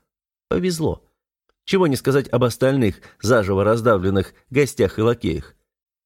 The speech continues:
Те же, кто на первом глухом этаже пребывали, вдобавок еще задохнулись от ядовитых дымов шимозы.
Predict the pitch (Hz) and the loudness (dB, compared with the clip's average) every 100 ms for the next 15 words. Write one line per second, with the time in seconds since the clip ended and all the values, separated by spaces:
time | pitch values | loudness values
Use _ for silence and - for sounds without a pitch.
0 | _ _ 185 170 131 147 135 123 139 127 | _ _ 2 2 2 0 0 2 2 2
1 | 117 135 131 123 123 135 147 170 110 98 | 2 0 2 0 2 2 2 0 0 0
2 | 92 92 85 85 87 131 160 143 135 - | 2 2 2 0 0 2 2 0 -2 -2
3 | 139 123 110 120 - 139 131 - - - | 0 0 0 0 0 0 0 -2 -6 -4
4 | 113 101 101 113 104 87 104 98 87 107 | -2 0 0 0 -2 0 0 0 -2 -2
5 | 98 80 - | -2 -2 -6